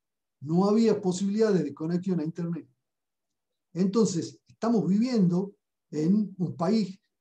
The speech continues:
con una brecha de, eh, este, digital importante. Eso para no hablar de la brecha digital entre nuestro país y los países avanzados. Bien,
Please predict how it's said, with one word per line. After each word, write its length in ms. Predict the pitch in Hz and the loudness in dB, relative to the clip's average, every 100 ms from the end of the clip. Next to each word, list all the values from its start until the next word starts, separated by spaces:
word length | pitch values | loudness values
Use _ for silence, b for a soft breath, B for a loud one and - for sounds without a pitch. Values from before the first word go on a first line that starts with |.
| _ _ | _ _
con 160 | - 156 | -8 0
una 160 | 175 160 | 2 4
brecha 400 | 190 202 - 147 | 4 4 2 -2
de, 100 | 165 | -4
eh, 680 | - 175 175 143 131 127 | -4 -4 -4 -6 -6 -6
este, 180 | 123 - | -8 -10
digital 500 | 135 170 185 185 180 | -6 -2 -2 0 0
importante. 520 | 175 175 185 185 - b b b _ - | 0 0 0 0 -2 b b b _ -4
Eso 420 | 294 - 269 226 | -2 0 -4 -4
para 240 | 185 165 | -4 0
no 240 | 170 240 240 | 2 2 2
hablar 360 | 226 240 254 | 2 0 0
de 80 | 226 | 0
la 120 | 151 | -2
brecha 320 | 139 190 190 175 | 0 2 2 0
digital 440 | 185 208 233 247 | 0 0 0 0
entre 220 | 147 127 | -2 -2
nuestro 360 | 135 180 185 175 | 0 0 0 -4
país 400 | 185 208 262 - | -2 0 0 -4
y 80 | 135 | -8
los 100 | 123 | -8
países 300 | 151 143 143 | -6 -6 -8
avanzados. 460 | 151 170 220 143 - _ _ _ _ _ _ _ _ _ _ | -6 -4 -4 -8 -14 _ _ _ _ _ _ _ _ _ _
Bien, 380 | - 240 - - | 0 2 0 -4